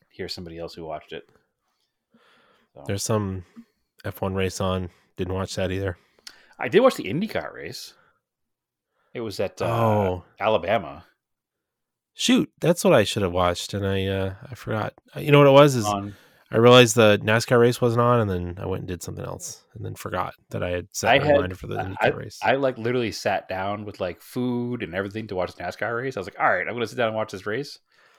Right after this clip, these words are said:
Speaker 1: and then it wasn't on, so I was like, <sighs> "I don't watch the IndyCar race." Plus, I'm going to the Indy five hundred at the end of the month, so I'm trying to, like, get drivers' names straight and who's who.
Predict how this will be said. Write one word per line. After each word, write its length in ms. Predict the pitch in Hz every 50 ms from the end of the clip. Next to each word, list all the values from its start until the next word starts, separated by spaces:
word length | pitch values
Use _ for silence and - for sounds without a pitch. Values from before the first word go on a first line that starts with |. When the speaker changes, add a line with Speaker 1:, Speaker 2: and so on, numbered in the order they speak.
| _ _ _ - 113
Speaker 1:
and 100 | 101 98
then 80 | 98
it 40 | 92
wasn't 200 | 92 87 87 92
on, 300 | 95 92 87 85 82 85
so 100 | 85 -
I 40 | 87
was 100 | 87 -
like, 140 | 87 - -
<sighs> 800 | - - - - - - - - - - - - - - - -
"I 100 | - -
don't 80 | 92 90
watch 140 | 87 80
the 100 | 82 80
IndyCar 280 | 78 76 - - 60 52
race." 260 | - - - - - _ _ - - - - _ _ _
Plus, 200 | - 120 113 -
I'm 120 | 113 110 107
going 320 | 107 107 107 113 113 113
to 60 | 110
the 120 | 104 98 98
Indy 140 | 98 101 95
five 220 | - 95 87 85
hundred 260 | - 95 101 117 120 139
at 100 | 127 120
the 60 | 117
end 80 | 117
of 60 | 120 120
the 60 | 117
month, 220 | 123 127 139 135 -
so 120 | - 87
I'm 40 | 80
trying 220 | - 104 92 92
to, 80 | 87 87
like, 220 | 82 80 76 -
get 200 | - 90 - _ _ _ _
drivers' 500 | - 80 80 85 - 95 92 87 82 90
names 380 | 90 90 98 101 107 107 -
straight 260 | - - 110 113 113 -
and 140 | 80 78 78
who's 180 | 92 92 90 -
who. 280 | 85 95 117 131 147